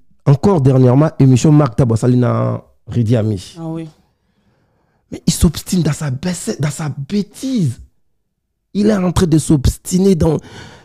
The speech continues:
Speaker 1: dans la médiocrité. Mais moi, au fait, ça ne m'étonne pas. Parce que le seul mérite Tab-, Marc Tab a dans le monde Nabiso, c'est parce qu'il va présenter Nabiso et moi, na Taboulay.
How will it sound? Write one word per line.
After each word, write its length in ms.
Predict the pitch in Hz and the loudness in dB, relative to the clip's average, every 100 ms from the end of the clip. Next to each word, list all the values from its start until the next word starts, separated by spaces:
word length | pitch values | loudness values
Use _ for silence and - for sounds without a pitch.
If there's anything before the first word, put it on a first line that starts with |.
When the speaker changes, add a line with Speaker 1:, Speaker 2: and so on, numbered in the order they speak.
| _ _ _ _ - | _ _ _ _ -4
Speaker 1:
dans 180 | 170 | 0
la 100 | 175 | 0
médiocrité. 1000 | 175 196 226 175 202 - 180 151 147 135 _ _ _ _ _ _ _ _ _ _ _ _ _ _ _ _ _ _ - | 2 2 2 2 0 0 -6 -4 -4 -6 _ _ _ _ _ _ _ _ _ _ _ _ _ _ _ _ _ _ -16
Mais 240 | 117 - _ | -14 -14 _
moi, 440 | 120 151 220 427 - | -6 -4 -4 -6 -12
au 60 | 82 | -12
fait, 180 | 135 | -12
ça 160 | 107 104 | -10 -12
ne 60 | 98 | -14
m'étonne 320 | - 120 110 | -12 -12 -10
pas. 120 | 117 | -10
Parce 180 | 120 120 | -10 -8
que 80 | 147 | -6
le 80 | 151 | -4
seul 200 | 349 320 | -2 -2
mérite 300 | 147 156 - | 0 -2 -6
Tab-, 300 | 131 120 123 | -6 -6 -6
Marc 240 | 139 135 - | -6 -6 -8
Tab 180 | 120 - | -10 -6
a 340 | - 247 - _ _ _ _ _ | -8 -8 -10 _ _ _ _ _
dans 100 | 120 117 _ _ - | -14 -14 _ _ -2
le 60 | 123 | 2
monde 260 | 156 113 | 2 2
Nabiso, 520 | 113 107 131 151 - _ _ _ | 0 -2 -4 -6 -8 _ _ _
c'est 120 | - | -14
parce 140 | 127 | -10
qu'il 80 | 151 | -8
va 60 | 123 | -8
présenter 300 | 117 113 139 | -8 -8 -6
Nabiso 320 | 127 127 131 | -6 -8 -6
et 60 | 120 | -6
moi, 120 | 117 | -6
na 100 | 104 | -8
Taboulay. 420 | 110 95 90 | -10 -10 -12